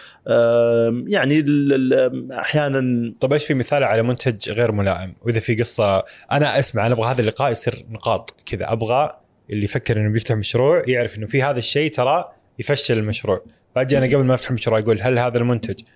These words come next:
Speaker 2: ملائم لهذا السوق ولا لا؟"
Speaker 1: أوكي.
Speaker 2: إيش في قصة تعرفها؟ ويفضل لو شيء دا، يعني، موجود محلي،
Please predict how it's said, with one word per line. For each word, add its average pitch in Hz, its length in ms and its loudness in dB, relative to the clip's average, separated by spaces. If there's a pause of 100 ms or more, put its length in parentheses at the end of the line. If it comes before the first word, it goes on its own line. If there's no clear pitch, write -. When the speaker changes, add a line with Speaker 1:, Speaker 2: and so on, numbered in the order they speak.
(140)
Speaker 2:
ملائم 123 280 2
لهذا 117 200 0
السوق 123 320 -2
ولا 107 80 4
لا؟" 101 200 0 (880)
Speaker 1:
أوكي. 107 320 0 (100)
Speaker 2:
إيش 147 120 0
في 135 240 0
قصة 135 240 0
تعرفها؟ 127 680 0 (240)
ويفضل 123 500 0
لو 110 100 4
شيء 117 220 0
دا، 113 180 2
يعني، 101 280 -4
موجود 107 360 -2
محلي، 107 440 -2